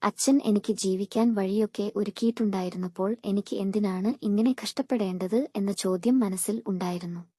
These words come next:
ഒരു കാലത്ത് ശൂന്യമായി പോകുന്ന പച്ചവെള്ളം മാത്രമാവശ്യമുള്ള അവസ്ഥയിലായിരുന്നു ഞാൻ," അരുൺ പറയുന്നു. അതുപോലെ ഒരു ദിവസം കിഴക്കേക്കോട്ട് നിന്നു നാട്ടിലേക്ക് മടങ്ങുമ്പോൾ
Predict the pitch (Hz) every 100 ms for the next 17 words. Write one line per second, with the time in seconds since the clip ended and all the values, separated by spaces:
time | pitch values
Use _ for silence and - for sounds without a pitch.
0 | _ - 240 262 294 285 - 302 - 220
1 | 220 233 226 226 220 190 190 190 220 _
2 | _ 208 - 277 277 247 247 220 202 226
3 | 233 233 233 - 220 196 202 - 190 190
4 | 233 233 196 180 190 214 220 185 175 175
5 | _ - 220 285 349 277 202 185 175 175
6 | _ _ 226 240 262 226 214 254 - 226
7 | 226 202 196 - 226 - _ - 277 311
8 | 339 330 226 220 208 196 202 196 196 240
9 | 220 214 233 190 190 196 190 202